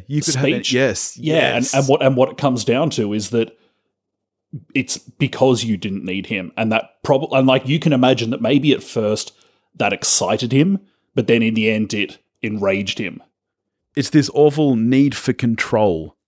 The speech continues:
Speaker 1: that that partner has, that I need to own this person fully, even, even if it makes neither of us happy.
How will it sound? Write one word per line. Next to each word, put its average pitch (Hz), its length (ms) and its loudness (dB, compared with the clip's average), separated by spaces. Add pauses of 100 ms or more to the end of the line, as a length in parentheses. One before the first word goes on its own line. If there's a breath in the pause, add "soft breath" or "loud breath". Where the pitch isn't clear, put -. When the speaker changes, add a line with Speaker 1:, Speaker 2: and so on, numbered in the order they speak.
Speaker 1:
that 117 140 0
that 110 200 0
partner 98 320 -4
has, 90 400 -6
that 110 220 0
I 120 160 0
need 127 320 2
to - 160 -6 (100)
own 127 440 4 (280)
this 117 260 -2
person 104 560 -4
fully, 98 580 -6 (580)
even, 127 420 0
even 160 300 4
if 139 80 2
it 147 80 0
makes 139 280 0
neither 131 360 4
of 107 80 0
us 104 120 -4
happy. 92 460 -12